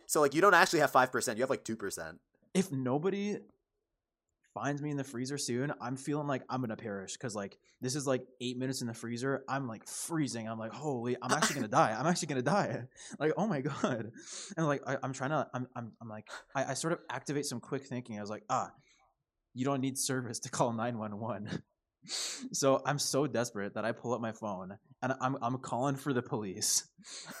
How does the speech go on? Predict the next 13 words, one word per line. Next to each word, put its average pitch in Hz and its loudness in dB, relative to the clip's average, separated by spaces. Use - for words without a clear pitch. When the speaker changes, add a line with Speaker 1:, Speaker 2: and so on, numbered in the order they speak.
Speaker 2:
And 120 -2
they, 131 -2
they 131 -2
pick 147 0
Speaker 1:
<laughs> - -
Speaker 2:
up 120 6
Speaker 1:
From 120 0
the 117 -4
Speaker 2:
and 120 0
they're 127 6
like, 117 4
Speaker 1:
McDonald's 104 -4
freezer. 98 -4